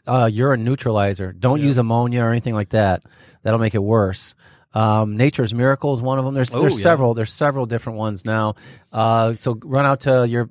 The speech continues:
Speaker 1: your pet supply store and get some Nature's Miracle. What it is, is an enzyme.
Speaker 2: Oh.
Speaker 1: So it's an active enzyme. When you spray it, you leave it wet. And there's a bacteria action in there that will eat up the, the urine.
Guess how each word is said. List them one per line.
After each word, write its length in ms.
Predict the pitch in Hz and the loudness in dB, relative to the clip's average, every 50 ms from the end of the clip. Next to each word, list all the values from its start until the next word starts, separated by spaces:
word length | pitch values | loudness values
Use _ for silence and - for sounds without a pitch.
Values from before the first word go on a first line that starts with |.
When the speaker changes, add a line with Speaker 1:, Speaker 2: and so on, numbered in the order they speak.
| - - | -6 -6
Speaker 1:
your 140 | 113 113 104 | -6 -6 -6
pet 380 | - _ - 131 135 - _ | -6 _ -2 -2 -2 -2 _
supply 380 | - - 127 - - 123 123 127 | -8 -10 -6 -2 0 2 2 2
store 380 | 120 - - 143 127 127 127 139 | 0 -2 -4 0 2 2 2 2
and 180 | 127 123 110 | 0 -4 -4
get 120 | 120 123 - | -4 -4 -4
some 280 | - - 113 113 110 107 | -6 -8 -8 -6 -4 -2
Nature's 340 | 113 117 113 - 117 104 107 | -2 -4 -2 -4 -6 -6 -4
Miracle. 280 | 117 117 113 - 113 | -4 -4 -4 -2 0
What 140 | 113 143 185 | 2 2 2
it 100 | 208 180 196 | 4 2 2
is, 180 | 220 180 131 127 | 2 2 2 0
is 100 | 110 113 | -4 -4
an 280 | - 135 117 110 - | -4 -4 -4 -4 -4
enzyme. 680 | - - 123 165 190 185 120 107 95 90 90 - - - _ _ - 135 | -4 -4 -4 -2 -2 -4 -6 -6 -8 -8 -10 -12 -16 -18 _ _ -4 -2
Speaker 2:
Oh. 220 | 160 202 185 113 101 | 0 0 0 -4 -4
Speaker 1:
So 100 | - 120 | -4 -2
it's 120 | 113 - | -2 0
an 60 | 120 123 | 0 0
active 280 | 135 143 - - 147 | 0 0 0 0 2
enzyme. 540 | 156 165 170 156 123 131 117 117 120 120 120 | 2 2 2 0 0 0 0 0 0 -2 -2
When 120 | 120 123 117 | -4 -2 -2
you 80 | 113 | -4
spray 440 | 104 - - - - 170 214 220 160 | -4 -6 -8 -2 0 2 2 2 2
it, 180 | 113 107 - - | 2 0 0 0
you 120 | 113 113 | -2 0
leave 240 | 117 131 165 165 135 | 2 2 2 2 2
it 100 | 131 117 | 0 0
wet. 480 | 110 127 147 123 90 - - - - - _ _ _ _ _ _ _ _ _ _ - | 0 0 2 2 0 -2 -8 -16 -20 -20 _ _ _ _ _ _ _ _ _ _ -2
And 500 | 113 117 113 113 117 117 117 117 113 113 | 0 2 2 2 2 0 0 -2 0 0
there's 240 | 117 117 117 - 123 | 0 0 0 0 0
a 280 | 113 110 110 110 104 98 | 2 2 2 2 0 0
bacteria 460 | 107 107 104 - - 147 135 131 120 | -2 -2 -2 -4 -4 -2 0 0 0
action 440 | 127 127 151 151 - - 123 117 120 | 2 0 0 0 -2 -4 -6 -4 -2
in 200 | 135 151 170 151 | -2 -2 -2 0
there 320 | 120 101 98 101 104 104 - | 0 0 0 0 -2 -2 0
that 200 | 113 110 107 117 | 0 0 0 0
will 420 | 117 117 113 110 104 104 107 - _ _ _ | 0 2 2 2 2 0 -4 -8 _ _ _
eat 180 | - 127 147 139 | -2 -2 0 2
up 240 | 135 135 143 - - | 2 0 0 -2 -4
the, 280 | 110 98 98 95 - - | -4 -2 -2 -4 -4 -6
the 180 | - 101 101 98 | -6 -6 -6 -4
urine. 380 | 101 110 135 147 113 78 - | -4 -4 -4 -4 -4 -6 -8